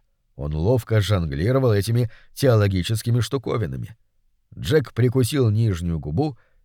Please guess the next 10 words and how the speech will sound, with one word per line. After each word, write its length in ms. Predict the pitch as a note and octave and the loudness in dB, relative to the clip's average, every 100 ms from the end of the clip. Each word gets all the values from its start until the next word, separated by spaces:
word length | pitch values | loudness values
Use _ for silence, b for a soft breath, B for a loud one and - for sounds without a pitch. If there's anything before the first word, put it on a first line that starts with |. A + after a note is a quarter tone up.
| - | -8
и 100 | F3+ | -8
спокойно 640 | - - - F2 A2+ G2 | -6 -8 -4 -2 0 -2
кивнул. 420 | - C2+ G2 G2 - _ _ _ _ _ _ | -6 -8 -10 -12 -20 _ _ _ _ _ _
Существо 680 | - G2+ F#2 A2+ A2 F3 F3 | -2 -2 2 0 2 2 2
сказало 440 | C3+ A#2 D3 D3+ | 2 4 4 2
правду. 520 | A#2+ F2 C2 - - _ _ _ | 0 -2 -4 -8 -16 _ _ _
Общение 800 | - C#2 - G2 B2 C3+ C3 A#2+ | -12 -10 -4 0 2 4 4 2
с 80 | G#2 | 0
ему 260 | G2+ G2+ F#2 | -2 -2 -2
подобными 680 | D#2+ D#2+ G#2+ C#3 D#3 D3 | -2 0 0 0 0 -2